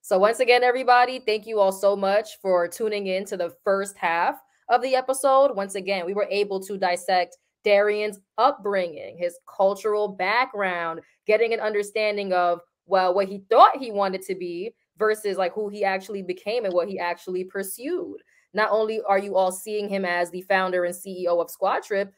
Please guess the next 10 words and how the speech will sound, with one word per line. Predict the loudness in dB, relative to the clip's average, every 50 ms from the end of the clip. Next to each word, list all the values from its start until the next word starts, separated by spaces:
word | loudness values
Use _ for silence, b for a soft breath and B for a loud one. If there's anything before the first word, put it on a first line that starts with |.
| _ _ -8
but | -8 -4 -2
you're | 0 2 4
also | 4 4 4 2 0 0
learning | 2 2 2 2 2 0 0 0
that | 0 -2 -2
he | -2
also | -2 -2 -2 -2 -4 -8
started | -6 -4 -2 -2 0 -2 -4
another | -4 -4 -4 -2 0 -2 -2
company | -2 -6 -10 -8 -8 -10 -10 -10 -12